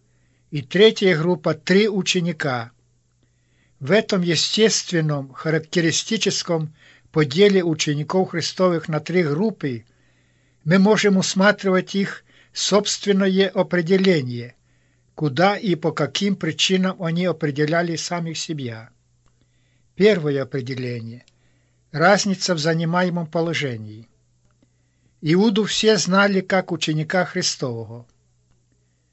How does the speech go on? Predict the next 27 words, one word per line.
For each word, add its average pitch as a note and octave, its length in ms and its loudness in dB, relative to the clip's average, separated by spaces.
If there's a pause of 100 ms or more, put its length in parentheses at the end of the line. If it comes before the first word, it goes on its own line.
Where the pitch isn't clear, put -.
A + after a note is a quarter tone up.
(320)
У D#3 140 0
Иуды G3+ 420 4
тоже G#3 380 2
был G3+ 340 4
один E3 400 0
счастливый F#3+ 720 0
день, C#3 500 -2 (640)
такой, G3 540 0 (140)
какой G3+ 460 0
он E3 260 2
был F#3 320 4
у F3+ 120 2
иных E3+ 380 0
учеников, D#3 760 -4 (400)
когда D#3 320 2
они F3+ 200 0
последовали E3 720 -2
за D3+ 180 -2
Иисусом D#3 420 -4
Христом. A#2 640 -10 (1300)
Но D3+ 140 0
разница G#3 480 6
была G#3 300 2
в F#3+ 80 -4
том, C3 420 0 (520)
что - 280 0
ученики E3+ 840 -2